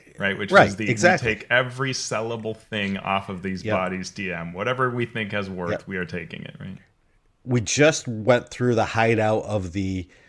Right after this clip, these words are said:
Speaker 2: of the Thieves Guild. It's a house. Uh, h-, how many nails are in the floor?
Speaker 1: Mm-hmm.
Speaker 2: 'Cause if we can come up with ten thousand nails, that's ten gold pieces.
Speaker 1: Yeah.
Speaker 2: And we had to keep track of every coin, and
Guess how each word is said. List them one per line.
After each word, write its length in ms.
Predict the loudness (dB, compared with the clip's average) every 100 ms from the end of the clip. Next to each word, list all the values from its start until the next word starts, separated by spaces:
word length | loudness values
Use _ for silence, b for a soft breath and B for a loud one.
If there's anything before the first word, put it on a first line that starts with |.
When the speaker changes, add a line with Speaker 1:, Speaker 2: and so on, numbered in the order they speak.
| b _ -8
Speaker 2:
of 220 | -6 -4
the 340 | -4 -4 -4 -8 _ _ -20 0
Thieves 400 | 4 6 4 0
Guild. 380 | 0 0 -2
It's 160 | -4 -4
a 40 |
house. 600 | -2 0 0 0 -8 -10 b b b -6
Uh, 220 | -4 -4 -8 _ -12
h-, 80 |
how 500 | -8 -8 -8 -4 2
many 220 | 4 6 4
nails 500 | 4 4 4 4 2
are 140 | 0
in 100 | 0
the 80 | -4
floor? 540 | -6 -2 -2 -2 -4
Speaker 1:
Mm-hmm. 160 | -6 -12 -14 b b b
Speaker 2:
'Cause 160 | -2 -2
if 160 | 0 2
we 100 | 2
can 220 | 2 -2
come 260 | 0 2 2
up 180 | 2
with 200 | 0 -2 -2
ten 280 | -2 -2
thousand 460 | 0 2 2 0 -2
nails, 320 | 0 0 -2 -2
that's 180 | -4
ten 280 | -6 -4 -4
gold 260 | -2 -4 -4
pieces. 420 | -12 -12 -18 -20 B B B
Speaker 1:
Yeah. 60 | -18 -4
Speaker 2:
And 120 | 2
we 80 | 6
had 160 | 6 4
to 60 |
keep 180 | -2 -4
track 280 | 0 0 2
of 80 | 0
every 300 | 0 -2 -4 -6
coin, 560 | -6 -2 0 -2 -6 -8
and 200 | -10